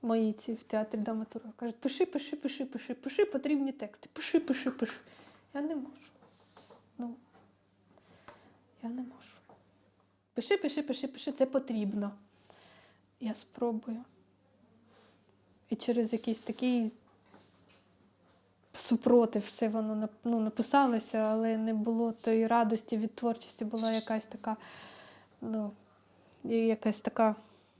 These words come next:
гіркота від всього того, що відбувається, що ти просто писав кров'ю. І дуже багато людей написало кров'ю. Не тільки драматурги з театру драматургів, а дуже багато драматургів пишуть зараз те, що болить, а болить війна.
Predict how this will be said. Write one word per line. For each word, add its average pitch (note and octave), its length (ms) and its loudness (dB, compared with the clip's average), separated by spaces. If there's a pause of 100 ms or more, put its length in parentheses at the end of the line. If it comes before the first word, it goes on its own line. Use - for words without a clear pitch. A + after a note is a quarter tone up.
(840)
гіркота - 640 0 (420)
від A3+ 160 0
всього G#3+ 340 2
того, G#3+ 280 -2
що A3+ 160 -2
відбувається, A3+ 840 -2
що - 160 -10
ти - 120 -6
просто A3+ 340 -4
писав A3 440 -4
кров'ю. A3 440 -4 (720)
І B3 40 -6
дуже A3+ 220 0
багато G#3+ 380 2
людей G#3+ 280 -2
написало G#3+ 580 -6
кров'ю. G#3+ 440 -4 (280)
Не A3 120 -2
тільки A3 300 -4
драматурги A3 560 -2
з G#3+ 60 -14
театру G#3+ 400 -6
драматургів, A3+ 640 -6
а A3 60 -8
дуже A3+ 260 -6
багато A3+ 520 -4 (840)
драматургів A3+ 680 -2
пишуть A#3 380 -6
зараз A3 300 -2
те, - 160 -8
що A3 140 -12
болить, A3+ 440 -4
а G#3 40 -10
болить G#3+ 320 -6
війна. G3 320 -6